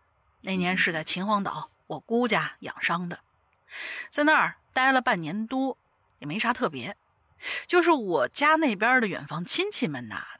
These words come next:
Speaker 1: 嗯，挺多的，所以由此呢，我也认识了几乎所有八竿子打得着打不着的一些远亲。到了一九年的春天，呃，一九年的春节，我已经离开河北，回到老家了。那时候我的状态呢，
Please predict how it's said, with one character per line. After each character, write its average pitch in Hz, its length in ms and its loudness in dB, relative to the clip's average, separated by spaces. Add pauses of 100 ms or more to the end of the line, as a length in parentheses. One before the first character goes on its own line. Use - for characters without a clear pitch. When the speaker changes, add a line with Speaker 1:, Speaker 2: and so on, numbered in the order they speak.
(140)
Speaker 1:
嗯， 165 140 -10
挺 156 280 -8
多 180 220 2
的， 170 180 -2
所 - 180 -6
以 180 160 -2 (360)
由 262 180 6
此 - 160 0
呢， 160 140 -6
我 226 100 4
也 240 80 4
认 262 240 4
识 - 140 4
了 160 60 0
几 294 200 0
乎 359 220 4
所 220 400 4
有 403 180 2 (140)
八 220 260 6
竿 202 180 4
子 180 80 -2
打 175 120 -2 (100)
得 170 80 -8
着 180 160 2
打 196 160 -2
不 - 80 -16
着 160 160 -6
的 175 60 -8
一 175 60 -6
些 220 140 0
远 208 240 -2
亲。 220 300 -4 (1300)
到 339 200 6
了 285 240 8
一 320 120 4
九 190 200 2
年 156 120 -2
的 214 80 0
春 262 320 -2
天， 190 220 -6 (140)
呃， 214 200 4
一 254 140 2
九 220 140 2
年 160 120 -2
的 214 80 0
春 320 240 0
节， 202 300 -2 (140)
我 226 80 4
已 233 80 4
经 190 120 2
离 180 200 -2
开 269 200 4
河 160 240 0
北， - 160 -2 (140)
回 151 300 -4
到 233 180 4
老 147 140 -6
家 156 260 -8
了。 151 140 -16 (720)
那 254 180 2
时 220 60 2
候 220 120 6
我 - 100 -4
的 160 60 -6
状 180 180 2
态 175 200 0
呢， 156 100 -6